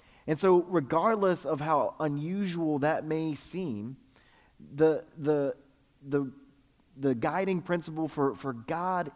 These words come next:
in our lives is, is one that it helps us draw closer to God. Ultimately, if we want to be guided by God, we have to be close to God, right? We have to build that trust. And it's also about helping us guide other people back into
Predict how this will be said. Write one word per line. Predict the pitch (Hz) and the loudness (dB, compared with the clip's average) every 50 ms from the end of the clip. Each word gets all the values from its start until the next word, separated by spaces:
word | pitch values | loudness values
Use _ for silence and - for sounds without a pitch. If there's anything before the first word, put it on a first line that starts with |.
| - _ _ | -18 _ _
in | 170 185 190 190 185 | -6 -6 -4 -4 -6
our | - - 156 170 165 160 156 156 | -6 -4 -2 -2 0 0 0 0
lives | 147 135 143 156 165 156 120 101 101 98 104 117 127 131 - - - - - - - - - - _ - | 0 0 -2 -2 0 -2 -2 -2 -2 -4 -6 -6 -8 -10 -14 -16 -18 -20 -20 -20 -20 -20 -20 -20 _ 2
is, | 170 185 185 165 147 - - - _ _ _ | 4 4 4 2 -4 -10 -16 -18 _ _ _
is | 165 180 175 151 147 | 2 2 2 2 -2
one | 156 156 170 190 214 214 202 | -4 -2 0 0 0 0 0
that | 190 175 170 131 117 - - - - - - _ | 0 0 0 0 -2 -6 -14 -20 -20 -20 -10 _
it | 151 165 160 | 0 0 0
helps | - 160 202 202 - - | 0 -4 -6 -6 -4 -4
us | 202 185 - | -6 -6 -4
draw | - 180 180 185 190 190 | 0 0 0 2 0 -2
closer | 165 - - - - 196 202 - - 185 | -6 -8 -12 -6 -2 -2 -2 0 -2 -6
to | 165 160 | -6 -4
God. | 156 180 165 143 120 113 | -6 -4 -2 -2 0 2
Ultimately, | 156 208 - - 185 185 185 175 | 2 2 2 0 -2 0 0 0
if | 165 170 | 0 0
we | 170 | -2
want | 165 165 190 190 | 2 2 2 2
to | 190 | 2
be | 175 175 151 | 2 0 0
guided | 135 120 - 156 147 185 226 214 190 147 | -2 0 0 0 2 2 4 4 4 4
by | 143 139 135 | 4 2 2
God, | 120 139 143 160 147 | 2 0 -2 -2 -2
we | 160 | -4
have | 165 - | -6 -6
to | - | -6
be | 151 165 | -6 -6
close | 151 - - - - 214 214 - | -6 -6 -6 -4 -2 -2 -2 -4
to | - 135 | -6 -6
God, | 110 101 107 98 95 98 | -6 -4 -6 -6 -6 -6
right? | 101 131 175 180 | -4 -4 -4 -2
We | 156 | -4
have | 160 165 - | -4 -4 -4
to | 139 | -6
build | 123 127 147 175 185 165 | -2 0 0 0 2 0
that | 160 127 - | -2 -2 -2
trust. | - - - 143 156 185 185 - - - - - - - - - - - _ | -8 -4 0 2 2 2 0 -6 -14 -20 -20 -20 -20 -20 -20 -20 -20 -2 _
And | 180 196 | 4 4
it's | 220 - - | 4 2 4
also | 185 220 240 233 - 220 202 190 185 | 4 4 4 4 2 2 2 4 4
about | 175 180 156 180 170 170 170 160 | 4 4 4 4 2 2 2 0
helping | 160 180 190 196 202 185 180 | 0 -2 0 0 0 0 0
us | 175 170 - | -2 -4 -2
guide | 147 160 156 143 151 143 - | -2 -2 0 0 0 -2 0
other | - 170 156 160 151 | -2 0 0 0 -4
people | - - - 214 - - 151 123 120 127 127 - - - - - - | -4 -6 -8 -8 -6 -4 -2 -2 -2 -2 -6 -10 -20 -20 -20 -20 -4
back | - 170 170 170 - - | -4 -2 -2 -2 -8 -10
into | - 165 170 156 - - 165 160 156 151 151 | -6 -4 -4 -4 -4 -4 -2 0 0 0 -2